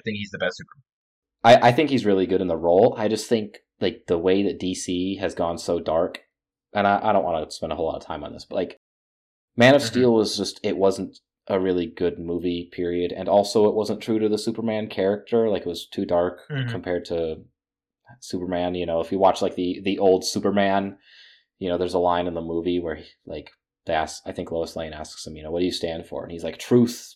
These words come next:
Speaker 2: justice." And this movie was, like, so much darker.
Speaker 1: Emo.
Speaker 2: And, yeah.
Speaker 1: Gothicness.
Speaker 2: Yeah. And so, like,
Speaker 1: <laughs>
Speaker 2: I just, I hated that. And, but I also just think the movie was bad, period. Um, Batman versus Superman was awful.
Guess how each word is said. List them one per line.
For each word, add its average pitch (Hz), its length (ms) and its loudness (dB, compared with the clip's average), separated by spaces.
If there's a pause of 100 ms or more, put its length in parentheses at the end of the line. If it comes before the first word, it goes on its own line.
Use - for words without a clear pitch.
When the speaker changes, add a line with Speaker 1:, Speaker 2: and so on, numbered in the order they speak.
Speaker 2:
justice." - 720 -2 (320)
And 101 180 2
this 107 160 2
movie 107 300 2
was, 95 160 -2
like, 80 320 -6 (160)
so - 160 -8
much 98 220 -4
darker. 80 580 2
Speaker 1:
Emo. 139 320 6
Speaker 2:
And, 104 80 -2
yeah. 80 320 -2 (100)
Speaker 1:
Gothicness. 120 600 8
Speaker 2:
Yeah. 85 280 4 (160)
And 113 160 0
so, 131 100 6
like, 123 280 8
Speaker 1:
<laughs> - 100 0
Speaker 2:
I 127 80 6
just, 120 160 0
I 123 140 6
hated 101 300 0
that. - 280 0 (340)
And, 120 280 4 (200)
but - 360 6
I 123 80 4
also 120 240 6
just 104 160 -4
think 98 140 -2
the 95 80 0
movie 90 180 2
was 85 140 0
bad, 82 400 2 (120)
period. 85 380 -2 (640)
Um, 80 540 -2 (960)
Batman 87 320 4
versus 78 220 -8
Superman 76 280 -8
was 69 120 -10
awful. - 500 -8